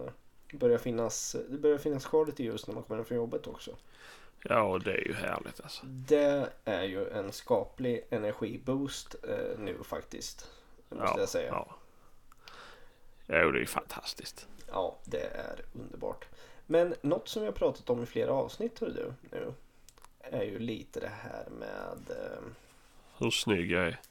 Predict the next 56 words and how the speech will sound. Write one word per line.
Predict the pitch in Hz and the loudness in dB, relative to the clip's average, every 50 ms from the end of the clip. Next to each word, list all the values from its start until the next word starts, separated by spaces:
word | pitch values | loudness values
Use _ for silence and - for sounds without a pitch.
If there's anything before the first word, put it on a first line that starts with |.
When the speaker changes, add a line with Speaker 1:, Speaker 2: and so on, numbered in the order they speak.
| - - - - - - - | -20 -20 -20 -20 -12 -8 -4
Speaker 1:
eh, | 113 107 107 - - 67 - - 52 52 50 52 52 50 50 52 - 120 - - - - - - - - - - _ _ - - | -4 -2 -2 -2 -4 -4 -4 -4 -4 -4 -4 -4 -4 -6 -6 -6 -8 -10 -12 -16 -20 -20 -20 -20 -20 -20 -20 -20 _ _ -20 -14
ja, | - 90 104 | -10 -8 -6
det | 127 127 135 | -2 2 4
är | 135 131 | 4 4
nog | 120 117 104 107 | 4 2 0 0
någon | 107 113 110 101 | -2 -2 -2 -2
annan | 90 98 107 113 123 127 | -2 0 -2 -2 -4 -4
podcast | 117 - - 123 110 - - - | -8 -12 -6 -4 -4 -4 -4 -4
då | - 113 - - - 113 | -4 -2 -2 -2 -4 -6
i | |
så | 113 - - - | -8 -8 -10 -8
fall, | - - - - - - - - | -8 -6 -6 -6 -6 -8 0 4
Speaker 2:
Aha, | - 127 127 117 113 113 | 6 6 8 6 4 2
Speaker 1:
som | 120 123 113 | 2 4 4
bara | 110 104 | 6 6
Speaker 2:
aha. | - 110 | 6 6
Speaker 1:
du | 117 127 143 | 6 6 6
lyssnar | 135 127 120 - 95 - | 4 4 2 0 -2 -4
på. | - - 104 - - - - | -2 -4 -6 -6 -8 -4 6
Men, | - 175 175 175 175 | 8 10 10 10 10
eh, | 170 160 127 | 8 8 10
den | - 143 143 | 12 12 12
här | 135 127 214 117 | 12 12 12 10
Speaker 2:
Aha. | - 180 | 8 4
Speaker 1:
podcasten | 143 131 123 117 117 110 120 | 4 4 2 2 2 0 0
vi | 120 104 | 0 0
har, | 113 127 107 101 | 0 0 0 0
så | - - 135 | 0 0 0
har | 143 143 | 0 0
vi | 139 139 | -2 -4
pratat | - - 165 139 127 - 131 123 - | 2 4 4 4 6 4 2 0 2
en | 147 | 0
del | 139 123 120 120 | 2 4 4 6
om | 123 127 | 6 4
varg | 120 156 220 269 254 - | 4 4 4 4 2 0
på | - | 0
senaste | - - - - - - - | 0 0 0 0 -2 -4 -6
tiden, | - - - - - - - - - - | -6 -6 -6 -8 -10 -12 -16 -20 -14 -4
har | - - | -2 -2
vi | 104 - | 0 0
gjort. | - - - 123 | -4 -2 4 6
Speaker 2:
Mm, | 123 123 123 127 147 190 220 - - - - - | 8 10 10 10 10 8 8 6 0 -4 0 2
mm. | 113 110 113 123 147 165 - - - - - - - - - | 4 6 6 6 6 4 0 -4 -12 -18 -18 -18 -16 -14 -8
Speaker 1:
Eh, | - - 101 110 110 110 107 101 107 117 92 82 95 - - - - - - - - | -6 -6 -4 -4 -4 -2 -2 0 0 -2 -2 -4 -8 -10 -12 -14 -18 -16 -18 -8 -6
och | 143 151 139 | 0 4 6
vi | 147 | 8
har | 165 185 | 8 6
ju | 180 | 6
fått | - - 208 202 - - - | 2 -2 -2 -2 -2 -4 -2
lyssnare | 170 165 - - - 107 104 | -2 -2 -2 -2 -2 -4 -4
som | - - 101 | -2 -4 -6
har | |
skrivit | - - - 101 101 104 - - | -6 -4 -4 -4 -4 -6 -8 -10
in | 104 104 104 101 | -10 -8 -8 -6
lite | 90 101 110 - | -6 -6 -8 -8
sådär, | - - 110 - - - 57 | -6 -6 -4 -4 -2 -4 -4